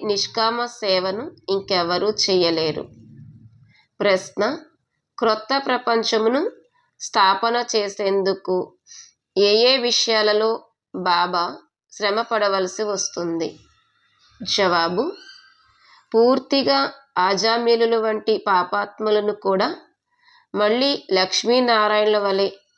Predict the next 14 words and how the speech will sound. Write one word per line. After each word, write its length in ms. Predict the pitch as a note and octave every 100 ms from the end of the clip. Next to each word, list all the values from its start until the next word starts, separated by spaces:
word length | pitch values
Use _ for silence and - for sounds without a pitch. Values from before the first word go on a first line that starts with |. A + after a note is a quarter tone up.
| _ _ _
పూజ్య 360 | G#3 A3+ F#3+ B3+ A#3
దేవతలుగా 760 | G3+ F#3+ F3+ F#3+ G#3 G#3 A3+ A3+ - -
తయారు 400 | G3 F#3 F#3 F#3+
చేసేందుకు 760 | - F#3 F3+ F3+ F3+ F#3 - E4 - - _ _ _ -
బాగా 440 | F3+ F3+ F3+ A3 A#3+
కష్టపడవలసి 1000 | A3 F#3+ - G3 F#3+ F3+ F3+ F3 G3
ఉంటుంది. 580 | G#3+ G3 D#3 E3+ E3 D3+ - _ _ _ _ _ _ _ _ _ _
బాబా 460 | G3+ F#3+ G3 G#3+ C#4+ C#4+ -
పిల్లలైన 520 | - G3 G#3 A3+ B3 B3+
మిమ్మల్ని 600 | B3 A3+ A3 G#3+ G#3+ G#3+ - _ _ _ _ -
దేవతలుగా 720 | F3+ F#3 F#3 G#3 A#3 A#3+ B3
తయారు 460 | B3 G#3 F#3+ G3 G#3+
చేసేందుకు 680 | A3 G3 G3 G3 F#3 F#3 F#3 A#3+
శ్రమిస్తారు. 880 | - G#3 F3+ F3 - - D#3+ D3+